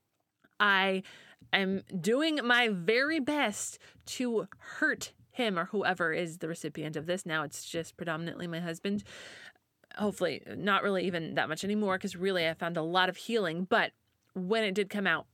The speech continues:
he was mostly, he's, he was my last target, I will say. And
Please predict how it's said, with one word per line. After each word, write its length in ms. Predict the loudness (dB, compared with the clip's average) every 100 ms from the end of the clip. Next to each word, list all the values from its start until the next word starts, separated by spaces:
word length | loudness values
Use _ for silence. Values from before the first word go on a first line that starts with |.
| -4
he 140 | -2 0
was 280 | -2 -4 -10 -6
mostly, 680 | -2 -2 -4 -2 -2 -2
he's, 200 | -2 -4
he 100 | 0
was 120 | 0 2
my 100 | 4
last 300 | 4 2 0
target, 360 | 0 0 -2
I 80 | -2
will 100 | -4
say. 220 | -2 -2 -2 _ -20 -18 -18 -18 -2
And 400 | 2 2 0